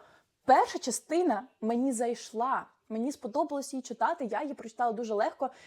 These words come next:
я читала її за один день, і це прям було максимально легко. Зайшло, знаєте, як в суху землю. І сама ідея книжки мене зацікавила, але потім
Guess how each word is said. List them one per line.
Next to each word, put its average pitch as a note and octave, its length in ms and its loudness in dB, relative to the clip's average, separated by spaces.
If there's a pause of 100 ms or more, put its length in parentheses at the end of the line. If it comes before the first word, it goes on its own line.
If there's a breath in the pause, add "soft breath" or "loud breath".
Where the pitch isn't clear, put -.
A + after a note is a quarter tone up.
(100)
я A#3 100 0
читала A#3+ 340 -2
її A3 160 -4
за A3 120 -2
один A3 260 -4
день, A#3 260 -4
і A3 60 -8
це A#3 140 -6
прям A3+ 220 -8
було G#3+ 360 -4 (100)
максимально G3+ 680 -8
легко. G3 300 -8
Зайшло, B3+ 380 -2
знаєте, A#3 340 -2
як A#3 160 -6
в - 40 -12
суху C4+ 280 -8
землю. E3+ 380 -6 (120)
І B3+ 100 -2
сама A#3+ 300 -2
ідея A3 240 -2
книжки C4 340 -8
мене A3+ 220 0
зацікавила, A3 580 -2
але A#3+ 200 0
потім C4+ 440 -2